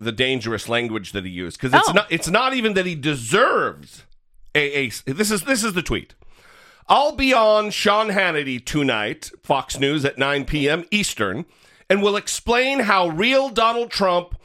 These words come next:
Speaker 1: will be eligible for a third term due to the illegal attempts by Comey, Dems, and media et al. attempting to oust him as potus. So that's why I was named to head up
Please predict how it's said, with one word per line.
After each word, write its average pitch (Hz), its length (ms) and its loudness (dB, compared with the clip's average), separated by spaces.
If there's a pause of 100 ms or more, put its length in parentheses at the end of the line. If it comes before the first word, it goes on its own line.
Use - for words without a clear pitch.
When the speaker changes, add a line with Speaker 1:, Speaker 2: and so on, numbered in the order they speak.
(160)
Speaker 1:
will 214 300 2
be 214 280 -6
eligible 139 1040 0 (220)
for 202 300 4
a 165 120 2
third 147 400 0
term 120 400 0
due 151 160 0
to 147 140 -2
the 135 240 -6
illegal 247 460 0
attempts - 500 -2
by 127 160 -2
Comey, 240 580 0 (300)
Dems, 220 640 0
and 247 340 2
media 180 640 0
et 143 220 -2
al. 117 460 -2 (560)
attempting 233 600 0
to 208 160 -2
oust 185 320 2
him 196 200 0
as 160 140 0
potus. 170 600 -2 (440)
So 170 180 0
that's 196 380 0
why 196 300 2
I 170 160 0
was 143 220 -4
named 170 540 0
to 151 100 0
head 165 240 0
up 139 320 -2